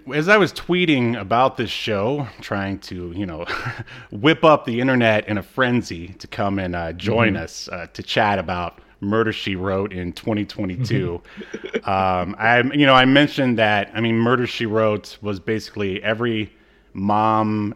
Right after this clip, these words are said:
Speaker 1: and every grandma's, like, favorite show back in, like, uh,
Speaker 2: Mm-hmm.
Speaker 1: the eighties and nineties. Uh, could you say the same about your mom and grandma by any, I'm just curious. It, it,
Speaker 2: No,
Speaker 1: so Murder,
Speaker 2: no, my
Speaker 1: She Wrote
Speaker 2: mom
Speaker 1: didn't
Speaker 2: was
Speaker 1: have a place in the Velasquez household?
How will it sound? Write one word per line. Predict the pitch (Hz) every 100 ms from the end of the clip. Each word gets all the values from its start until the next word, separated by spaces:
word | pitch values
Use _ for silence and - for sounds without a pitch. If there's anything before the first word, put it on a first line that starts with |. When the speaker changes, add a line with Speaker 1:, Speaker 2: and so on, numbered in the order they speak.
| -
Speaker 1:
and | 98
every | 101 107
grandma's, | 95 90 98 104 107 95 90 90
like, | 85 76
favorite | _ 120 113 98 95
show | - 113 98 87 85
back | 85 95 98 98
in, | 95 90
like, | 90 85 104
uh, |
Speaker 2:
Mm-hmm. | 101 101 92 101 - _
Speaker 1:
the | 104 98
eighties | 104 104 101 95
and | 95 95
nineties. | 98 98 98 98 95 87 -
Uh, | 92 90 90 -
could | 113 139
you |
say | 143 - 147 143
the | 127
same | 120 - 135 139
about | 120 123 120 117 117
your | 117 143
mom | 185 226 247 294 359
and | 370
grandma | 302 277 294 339 320 349 349 -
by | 320
any, | 370
I'm | - 254
just | 294 -
curious. | 233 151 110 101
It, | 131
it, | 131 131
Speaker 2:
No, | 131 127 123 120 120
Speaker 1:
so | 120 147
Murder, | 156 160
Speaker 2:
no, |
my | 123
Speaker 1:
She | 160
Wrote | 156
Speaker 2:
mom | 151
Speaker 1:
didn't | 147 147
Speaker 2:
was | 147
Speaker 1:
have | 139
a | 131
place | - 156 143 -
in |
the | 131
Velasquez | 120 131 139 - 151 143
household? | 143 147 135 160 156 139